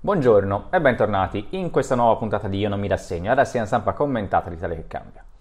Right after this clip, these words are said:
Oggi parliamo della escalation di Gaza fra, eh, l'esercito israeliano e Hamas,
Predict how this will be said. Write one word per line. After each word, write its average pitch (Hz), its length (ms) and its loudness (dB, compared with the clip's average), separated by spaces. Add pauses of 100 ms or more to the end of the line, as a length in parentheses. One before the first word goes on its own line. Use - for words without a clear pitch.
(480)
Oggi 175 220 -2
parliamo 131 420 4
della 113 400 4
escalation 117 920 2
di 92 100 -4
Gaza 101 560 4
fra, 98 420 2
eh, 82 520 -2
l'esercito 82 460 -4
israeliano 87 800 0
e 98 140 -2
Hamas, 110 680 0